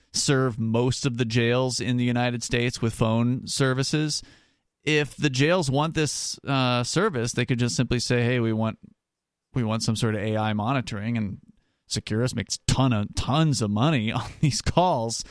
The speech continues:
so it's not like they couldn't afford to implement something like this. It doesn't need, it doesn't need to be mandated, I guess. Uh, so let's talk about something a little more positive here tonight. We've, uh, we've certainly covered the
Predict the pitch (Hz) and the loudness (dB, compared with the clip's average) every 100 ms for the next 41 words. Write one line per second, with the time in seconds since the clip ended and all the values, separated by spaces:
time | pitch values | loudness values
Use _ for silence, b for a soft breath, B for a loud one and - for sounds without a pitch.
0 | b b - 131 120 127 151 139 127 117 | b b -2 2 2 2 2 2 0 0
1 | 151 127 117 - 143 143 120 123 110 147 | 0 2 0 2 4 2 0 0 0 0
2 | 143 110 101 82 107 92 104 101 - 87 | 0 0 -2 -2 -2 -2 -2 -4 -4 -6
3 | 90 - - - 92 104 92 92 - - | -6 -6 -8 -8 -6 -6 -8 -12 -14 -4
4 | 151 131 110 104 98 76 - 69 69 - | -2 0 -2 -4 -8 -14 -16 -16 -16 -18
5 | - - _ - - - - - _ _ | -20 -20 _ -20 -18 -16 -16 -18 _ _
6 | _ _ _ _ _ - 160 165 160 147 | _ _ _ _ _ 0 4 4 2 0
7 | 202 262 311 - 349 320 262 262 254 233 | 2 2 2 2 2 2 0 0 -2 0
8 | 233 208 185 - 160 214 214 143 104 - | 0 0 0 2 2 2 2 2 0 0
9 | 117 - 113 98 101 113 117 123 120 123 | 0 2 0 0 0 0 0 0 0 0
10 | - 185 180 160 170 160 160 135 143 135 | 0 0 2 2 2 2 -2 0 0 2
11 | 135 131 | 2 0